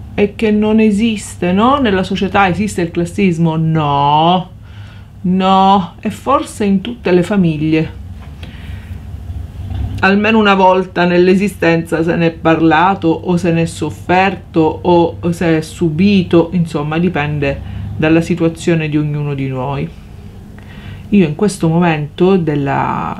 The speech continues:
mia vita familiare, nella mia famiglia,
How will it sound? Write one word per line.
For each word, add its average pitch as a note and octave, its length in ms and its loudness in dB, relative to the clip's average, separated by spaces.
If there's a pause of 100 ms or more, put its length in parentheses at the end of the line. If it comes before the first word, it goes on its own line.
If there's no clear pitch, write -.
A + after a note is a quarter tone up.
mia E3 340 4
vita D#3+ 320 0
familiare, D#3+ 1000 2 (1700)
nella C#3+ 260 2
mia E3+ 260 6
famiglia, D3 800 0